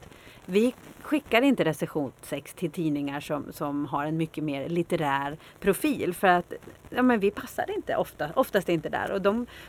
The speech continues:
de kommer inte läsa våra böcker, eller så läser de och så kommer de i alla fall inte recensera dem. Så att man kan ju vara sparsam där och tänka, var är det, var är det faktiskt våra böcker har en chans att synas och vilken är rätt plats för våra böcker? Våra böcker vinner inte Nobelpris eller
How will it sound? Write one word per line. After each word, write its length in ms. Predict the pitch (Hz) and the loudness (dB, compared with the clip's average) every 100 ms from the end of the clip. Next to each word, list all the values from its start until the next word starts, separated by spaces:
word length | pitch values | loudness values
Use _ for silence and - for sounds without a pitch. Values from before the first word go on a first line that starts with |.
| - | 0
de 140 | 220 | 2
kommer 180 | 262 277 | 4 4
inte 180 | 294 240 | 6 6
läsa 300 | 220 190 247 | 4 4 2
våra 160 | 262 | 4
böcker, 320 | 240 233 247 233 | 4 4 6 6
eller 320 | 220 220 214 | 8 4 2
så 260 | 226 214 - - - - - - | 2 0 -2 -6 -12 -12 -12 0
läser 340 | 214 208 190 | 6 6 6
de 160 | 220 202 | 2 2
och 80 | 196 | 0
så 100 | 202 | -2
kommer 160 | 202 | -2
de 100 | 202 | 0
i 40 | 190 | 0
alla 100 | 170 | 2
fall 180 | 190 285 | 4 4
inte 180 | 277 | 0
recensera 480 | 170 156 160 - - | -2 -2 -4 -4 -8
dem. 120 | 143 | -6
Så 100 | 175 | -6
att 60 | 185 | -4
man 160 | 208 202 | -4 -4
kan 180 | 233 | -4
ju 60 | 220 | -2
vara 200 | 208 202 - - - | 0 0 -2 -20 -18
sparsam 680 | - 240 196 180 339 277 - | 0 4 6 4 -2 -2 -4
där 320 | - - - | -6 -6 -2
och 160 | 190 175 | -2 0
tänka, 300 | 185 170 165 | 0 2 2
var 320 | 185 233 190 | 6 6 8
är 160 | 165 151 | 6 2
det, 140 | 143 - - - - - 185 156 160 185 | -2 -6 -20 -20 -20 -12 -10 -8 -8 2
var 160 | 226 | 6
är 140 | 208 185 | 6 6
det 60 | |
faktiskt 400 | 175 175 - 175 | 2 -2 -4 -2
våra 160 | 175 156 | 0 2
böcker 300 | 151 147 - | 2 -2 -2
har 160 | 151 156 | -4 -4
en 80 | 156 | -4
chans 320 | 143 143 160 | -6 -6 -6
att 80 | 160 | -4
synas 440 | 185 180 247 214 | -2 0 0 2
och 340 | 214 180 190 | 0 0 4
vilken 400 | 202 196 175 175 | 6 6 4 0
är 80 | 165 | 0
rätt 280 | 170 165 - | -2 -4 -4
plats 320 | 269 349 - | -2 -2 -4
för 120 | - | -8
våra 240 | 156 143 - | -6 -6 -6
böcker? 400 | - - - 117 - - - - | -10 -10 -10 -10 -14 -20 -20 2
Våra 200 | 214 240 | 6 8
böcker 320 | 214 - 175 | 6 4 2
vinner 540 | 160 165 226 208 185 | 2 4 4 6 4
inte 500 | 156 135 - 151 143 170 | 2 0 -4 -4 -2 0
Nobelpris 800 | 170 139 139 139 - 143 - 170 | 0 2 0 -2 -6 -6 -4 -4
eller 160 | 156 | -4